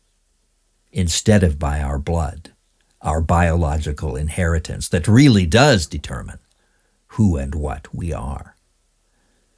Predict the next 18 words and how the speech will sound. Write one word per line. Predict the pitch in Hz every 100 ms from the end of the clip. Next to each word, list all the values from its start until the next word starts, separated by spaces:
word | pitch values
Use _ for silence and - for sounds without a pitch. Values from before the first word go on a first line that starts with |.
| _ _ _ _ _ _ _ _ -
Even | 196 180 170 147 -
if | 117 104 - - -
such | - 104 - -
people | 101 87 87 85
did | 80 87 117 95
win, | 78 73 - - 110 139 _ _ _ _ _ _ _
which | - - 104
isn't | 82 73
going | 71 69 69
to | -
happen, | 92 85 - - - _ - -
they | - 143 143
wouldn't | 120 147 190 185 117
do | 113 - -
anything | 135 117 90 - 71 62
lasting | 69 82 82 92 82 - 78 -
and | 80 82
worthwhile | 85 85 80 - 78 73 69 50 - _